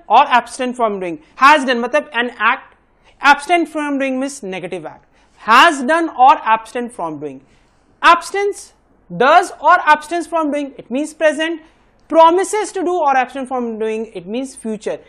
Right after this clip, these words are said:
So, per-, consideration can be past, it can be present, it can be future। And इसमें क्या होता है, इसमें आपको, आपको सामने वाले के लिए या तो कुछ पॉजिटिव एक्ट करना होता है या तो कुछ नेगेटिव एक्ट करना पड़ता है। क्लियर है?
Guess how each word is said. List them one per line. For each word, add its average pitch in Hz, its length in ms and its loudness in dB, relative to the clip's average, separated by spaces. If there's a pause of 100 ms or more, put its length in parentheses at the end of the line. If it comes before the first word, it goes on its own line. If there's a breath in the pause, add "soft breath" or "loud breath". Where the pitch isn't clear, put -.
So, 320 360 0 (360)
per-, 220 300 2
consideration 247 640 -6
can 220 260 -2
be 180 120 -8
past, 285 600 2 (220)
it - 160 -20
can 156 200 -8
be 147 100 -8
present, 311 640 -2
it - 140 -16
can 131 200 -18
be 135 100 -18
future। - 520 -16 (760 soft breath)
And 277 180 0
इसमें 226 420 -8
क्या 240 140 0
होता 277 320 -2
है, 302 140 -6 (220 loud breath)
इसमें 254 300 -8
आपको, 220 460 -8
आपको 254 340 -6
सामने 208 380 -6
वाले 190 300 -4
के 202 120 -10
लिए 233 260 -4 (220 loud breath)
या 175 100 0
तो 226 120 -2
कुछ 247 180 -8
पॉजिटिव 160 520 -4 (160)
एक्ट 269 120 -2
करना 285 220 -4
होता 294 260 -2
है 320 120 0 (240 loud breath)
या 320 100 -6
तो 247 120 -6
कुछ 311 200 -8
नेगेटिव 330 400 -2
एक्ट 302 160 -2
करना 269 200 -4
पड़ता 247 360 -8
है। 233 120 -8
क्लियर 233 480 -6
है? 349 160 -4